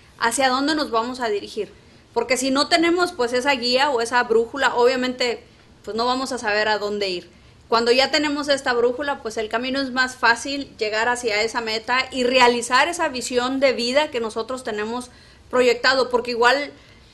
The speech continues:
pues, somos humanos, tenemos metas, tenemos proyectos, tenemos ilusiones, queremos llegar y lograr a algo, pues, es aquí el momento y la oportunidad para que tú te atrevas a hacer las cosas diferentes, porque si las cosas se hicieran fáciles,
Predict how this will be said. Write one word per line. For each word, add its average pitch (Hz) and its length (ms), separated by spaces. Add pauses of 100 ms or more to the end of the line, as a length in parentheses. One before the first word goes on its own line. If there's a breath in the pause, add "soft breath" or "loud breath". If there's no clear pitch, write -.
pues, 202 160
somos 240 280
humanos, 294 640
tenemos 240 440
metas, 262 400
tenemos 233 340
proyectos, 226 560
tenemos 233 380
ilusiones, 220 600
queremos 240 420
llegar 240 440
y 240 80
lograr 220 400
a 226 140
algo, 233 180
pues, 214 200
es 214 100
aquí 247 240
el 247 60
momento 220 380
y 254 40
la 240 80
oportunidad 208 600
para 214 220
que 190 200 (300 loud breath)
tú 240 120
te 262 100
atrevas 277 440
a 302 40
hacer 240 180
las 247 160
cosas 233 440
diferentes, 233 760 (540 loud breath)
porque 196 240
si 196 120
las 185 200
cosas 269 280
se 311 60
hicieran 294 320
fáciles, 294 580